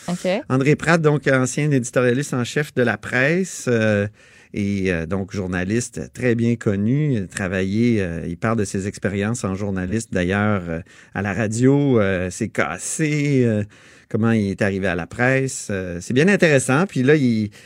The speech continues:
Speaker 2: là où je suis rendu, là, il, c'est vraiment le débat sur le Sénat, parce que lui, il croit fermement que le Sénat, c'est utile.
Speaker 1: Ok.
Speaker 2: D'ailleurs, on s'était un peu pogné dans le
Speaker 1: <laughs>
Speaker 2: Journal de Montréal parce que moi, j'avais écrit que le Sénat, c'était, euh, une inu-, d'une inutilité complète et même, euh,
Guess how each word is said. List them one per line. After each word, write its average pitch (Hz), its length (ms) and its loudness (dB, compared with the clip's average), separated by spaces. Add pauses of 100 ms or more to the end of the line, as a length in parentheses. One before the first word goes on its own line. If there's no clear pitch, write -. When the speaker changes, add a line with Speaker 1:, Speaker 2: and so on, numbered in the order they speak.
(180)
Speaker 2:
là 147 140 6
où 156 60 4
je - 80 -6
suis 151 80 2
rendu, 127 420 2
là, 180 140 8
il, 107 380 0
c'est - 200 -6
vraiment 120 360 0
le 120 140 2
débat 127 380 4
sur 110 200 -2
le 117 100 4
Sénat, 107 420 0
parce 98 120 -8
que 117 100 0
lui, 160 200 4
il 165 100 2
croit 151 360 0
fermement 139 520 2
que 127 120 0
le 110 120 4
Sénat, 117 400 2
c'est 135 180 -2
utile. 123 580 0 (420)
Speaker 1:
Ok. 190 360 -4
Speaker 2:
D'ailleurs, 127 340 4
on 127 80 4
s'était 127 400 2
un 190 100 4
peu 254 160 2
pogné 156 400 4 (380)
dans 135 200 6
le 123 100 6
Speaker 1:
<laughs> 117 60 2
Speaker 2:
Journal 139 240 6
de 151 60 4
Montréal 139 360 6
parce - 140 2
que 143 80 4
moi, 151 160 8
j'avais 175 320 6
écrit 175 280 -2
que - 100 0
le 151 80 6
Sénat, 139 440 6
c'était, 131 500 2
euh, 104 160 -2 (420)
une 123 200 6
inu-, 143 340 2
d'une 143 300 6
inutilité 151 840 4
complète 135 640 2
et 120 80 6
même, 123 320 8
euh, 104 240 4